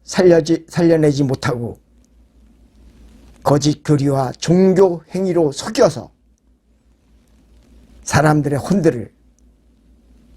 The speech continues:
사냥꾼들이 끌고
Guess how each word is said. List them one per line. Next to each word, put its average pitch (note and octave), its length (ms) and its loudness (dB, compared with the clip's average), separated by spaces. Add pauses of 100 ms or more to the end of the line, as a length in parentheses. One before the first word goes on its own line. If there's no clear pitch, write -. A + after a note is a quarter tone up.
(1300)
사냥꾼들이 B2+ 880 -2 (920)
끌고 A#2+ 440 -4